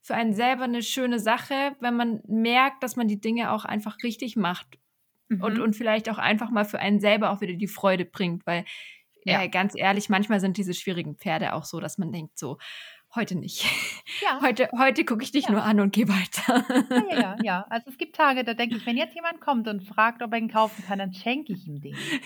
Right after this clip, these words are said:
Speaker 2: Einfach geschenkt. Willst du nie
Speaker 1: <laughs>
Speaker 2: wiedersehen. Das, äh, passiert. Ist, äh, ja, passiert
Speaker 1: Genau.
Speaker 2: regelmäßig. <laughs> Aber ich liebe
Speaker 1: Gut.
Speaker 2: ihn. <laughs>
Speaker 1: Zurück zu den Gebissen.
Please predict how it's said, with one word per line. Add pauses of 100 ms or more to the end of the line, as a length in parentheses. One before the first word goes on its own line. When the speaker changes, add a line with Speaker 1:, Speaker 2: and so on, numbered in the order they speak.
(100)
Speaker 2:
Einfach
geschenkt. (120)
Willst
du
nie
Speaker 1:
<laughs>
Speaker 2:
wiedersehen. (260)
Das, (160)
äh,
passiert.
Ist, (220)
äh, (220)
ja, (340)
passiert
Speaker 1:
Genau. (380)
Speaker 2:
regelmäßig.
<laughs>
Aber
ich
liebe
Speaker 1:
Gut.
Speaker 2:
ihn. (500)
<laughs>
Speaker 1:
Zurück
zu
den
Gebissen.